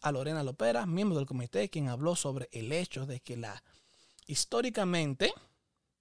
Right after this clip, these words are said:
ciertas comunidades y vecindarios han tenido más acceso a las escuelas de exámenes que otros. Tiene razón al señalar esto y ciertamente ha habido un acceso, eh, desigual en el pasado. Pero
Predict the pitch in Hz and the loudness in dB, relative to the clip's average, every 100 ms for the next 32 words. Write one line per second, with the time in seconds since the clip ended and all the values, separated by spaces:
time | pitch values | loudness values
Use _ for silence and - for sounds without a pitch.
0 | _ _ _ _ _ - 320 262 220 196 | _ _ _ _ _ 2 2 2 2 2
1 | 170 147 165 180 - 139 135 147 165 190 | 2 4 4 4 0 -2 -2 2 4 2
2 | - 208 220 196 180 156 151 160 131 - | 0 0 0 0 0 2 0 -2 -4 -4
3 | 185 - 135 - - - 240 202 139 - | -2 -2 -4 -6 -8 -2 -2 -2 -4 -2
4 | 220 262 254 - 147 202 208 - - - | -2 0 -2 -4 0 2 2 -4 -14 -14
5 | _ _ _ _ _ 123 127 147 160 160 | _ _ _ _ _ 0 2 4 4 4
6 | 208 208 196 208 214 233 233 202 - 214 | 4 4 4 2 4 4 4 2 0 -4
7 | - 131 247 269 - 196 180 170 139 - | -2 0 4 4 4 0 2 0 -2 -2
8 | 196 180 147 147 135 - 180 202 147 175 | 0 0 2 0 0 2 2 2 0 -2
9 | 165 - 165 - _ _ _ _ _ - | -2 -2 -4 -8 _ _ _ _ _ -6
10 | 175 170 165 196 - 196 180 208 127 - | -2 -2 2 4 4 4 8 8 8 2
11 | - 131 123 123 - 135 - - _ _ | -2 0 0 0 0 0 -2 -16 _ _
12 | _ _ _ _ 190 139 | _ _ _ _ 4 4